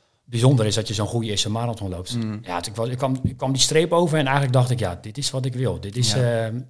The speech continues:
Speaker 1: ik wil het eigenlijk nog een keer.
Speaker 2: Ja.
Speaker 1: Fysiek kan dat natuurlijk niet."
Speaker 2: Mhm.
Speaker 1: Maar dat was echt, ehm, ja, toen was ik wel verliefd, eh, geworden.
Speaker 2: Is er tijdens die marathon ook nog een moment van verliefdheid gekomen? Kralingse Bos is voor mij, eh, bijvoorbeeld, eh, een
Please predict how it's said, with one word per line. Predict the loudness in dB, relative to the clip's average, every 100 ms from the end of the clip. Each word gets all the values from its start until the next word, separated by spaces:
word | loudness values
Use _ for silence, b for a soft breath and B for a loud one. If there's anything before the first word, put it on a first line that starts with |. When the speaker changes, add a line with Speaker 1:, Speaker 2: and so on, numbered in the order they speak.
| _ _ -20
Speaker 1:
ik | -18
wil |
het | -6
eigenlijk | -4 -2 2
nog | 2 2
een |
keer. | -2 -6 -8 -14
Speaker 2:
Ja. | -10 -10
Speaker 1:
Fysiek | -4 -4 -4
kan | -6 -8
dat | -8
natuurlijk | -10 -8 -8 -8
niet." | -10 -14 _
Speaker 2:
Mhm. | -18 -16 -18 -20 _ _ _ _ _ _ _
Speaker 1:
Maar | -20
dat | -20 -20
was | -18
echt, | -14 -12 -8
ehm, | -6 -4 -6 -8 -12
ja, | -20 -12
toen | -10
was | -10 -10
ik |
wel | -10 -12
verliefd, | -16 -20 -20 -20
eh, | -20 -20
geworden. | -20 -20 -20 -20 _ _ _
Speaker 2:
Is | -2 0
er | 6
tijdens | 6 6 4
die |
marathon | 2 2 -2 -6
ook | -4
nog | -4
een | -2 -4
moment | -2 -2 -4
van | -10
verliefdheid | -8 -8 -4 -4 -4
gekomen? | -4 -4 -4 -4 -2
Kralingse | 0 0 -2 -4
Bos | -4 -2
is | -4
voor | -2
mij, | 4 4 6 4
eh, | 2
bijvoorbeeld, | 0 0 0 -2 -2
eh, | 0
een | 0 0